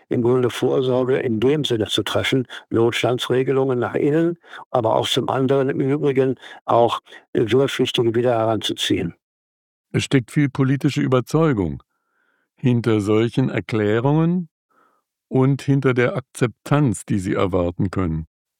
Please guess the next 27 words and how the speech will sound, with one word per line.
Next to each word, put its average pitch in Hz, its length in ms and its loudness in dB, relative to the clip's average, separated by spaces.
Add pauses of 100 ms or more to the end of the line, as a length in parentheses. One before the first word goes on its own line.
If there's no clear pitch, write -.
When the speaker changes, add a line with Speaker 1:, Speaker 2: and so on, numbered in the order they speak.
(120)
Speaker 2:
Sehen 101 320 2
Sie 110 80 2
das 107 180 0
auch 110 140 -2
so? 156 280 0 (480)
Speaker 1:
Ja, 113 320 2
die - 260 0
Akzeptanz, 127 680 -2
es 120 120 -2
gibt - 200 -4
ja 120 80 2
Umfragen, 120 800 0 (580)
die 120 480 0
vor 101 200 0
allem 110 120 0
generationsmäßig 123 1080 0
sehr 110 160 0
unterschiedlich 117 680 0
ausfallen, 113 680 0 (120)
verständlicherweise 113 880 0
im 113 100 -2
Übrigen. 110 500 0 (400)
Ich - 260 0
glaube, 127 460 2 (200)
dass - 480 -2 (140)
im 135 160 4
Ergebnis 117 880 -2